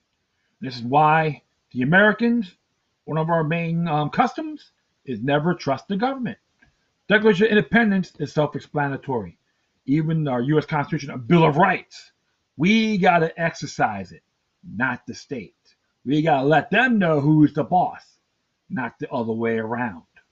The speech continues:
Whether it's federal, state, or local, worldwide, you gotta keep them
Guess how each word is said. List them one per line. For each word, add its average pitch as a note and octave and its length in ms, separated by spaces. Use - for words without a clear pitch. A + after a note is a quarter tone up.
Whether A3 260
it's F3+ 100
federal, A#3 400
state, A#3 240
or G#3 160
local, A#3 560
worldwide, F#3+ 720
you A#2+ 100
gotta F3+ 300
keep - 400
them G#3 180